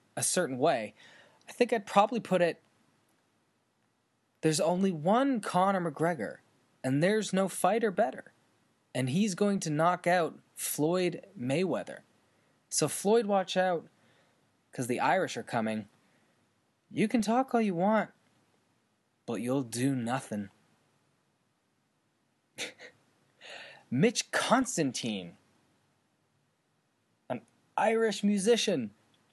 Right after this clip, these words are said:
went viral. That's the chorus from his song.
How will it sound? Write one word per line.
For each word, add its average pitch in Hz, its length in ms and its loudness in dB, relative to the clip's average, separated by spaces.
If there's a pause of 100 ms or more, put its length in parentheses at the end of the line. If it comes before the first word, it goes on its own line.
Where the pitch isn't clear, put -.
(380)
went 190 220 2
viral. 180 640 2 (880)
That's 156 220 2
the 170 100 -2
chorus 202 680 0 (160)
from 175 180 2
his 175 160 0
song. 185 560 2